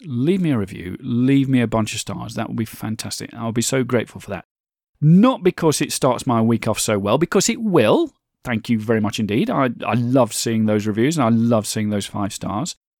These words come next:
But it also helps this podcast rise in the rankings, which helps more people find it.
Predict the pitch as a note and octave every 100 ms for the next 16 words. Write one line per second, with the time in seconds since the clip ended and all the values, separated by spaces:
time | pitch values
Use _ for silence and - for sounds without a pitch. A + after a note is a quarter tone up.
0 | _ _ - C#3 E3+ - D#3 D#3+ E3+ D#3
1 | - B2 - - - - - F#2 - F#2+
2 | - - A2 G#2+ G2 G2+ G2 F#2 F2+ G2+
3 | - - _ _ _ _ - E3+ G3 -
4 | G2 - - - _ _ - G#2 F2+ -
5 | F#2+ G2 C3+ - A#3 A#3+ D#3+